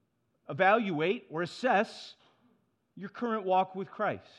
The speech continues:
Where are you today?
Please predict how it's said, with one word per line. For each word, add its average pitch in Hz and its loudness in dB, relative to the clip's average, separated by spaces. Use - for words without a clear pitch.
Where 208 6
are 254 10
you 113 -6
today? 208 0